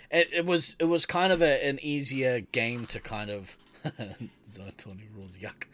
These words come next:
It kind of, it seemed like an easier game to get into, and I think that's why, um, Australian Zone format is actually different to Worlds. Oh, is it really? Interesting.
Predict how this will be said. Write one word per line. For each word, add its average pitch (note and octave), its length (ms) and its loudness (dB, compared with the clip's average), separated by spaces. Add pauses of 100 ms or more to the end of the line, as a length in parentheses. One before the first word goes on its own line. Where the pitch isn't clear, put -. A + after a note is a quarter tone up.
(480)
It B2+ 80 -4
kind F3 240 4
of, F#3 60 0
it D#3 180 6
seemed F#3+ 220 0
like F3 160 2
an - 100 -2
easier C#3 400 -2
game A2+ 280 -2
to F#2+ 100 -8
get G#2 180 -2
into, F#2 480 -8
and A2+ 140 -4
I A#2+ 40 0
think E3 280 2
that's D#3+ 260 2
why, A#2+ 540 0 (440)
um, G#2 580 -4 (380)
Australian C3 360 -4
Zone A#2 160 -4
format A2 260 -8
is G2 100 -10
actually G#2 280 -10
different G2+ 400 -14 (500)
to - 120 -14
Worlds. A2+ 420 -6
Oh, D3+ 120 2
is C#3 160 0
it C3+ 80 -6
really? F3 340 0 (840)
Interesting. C#3 500 -8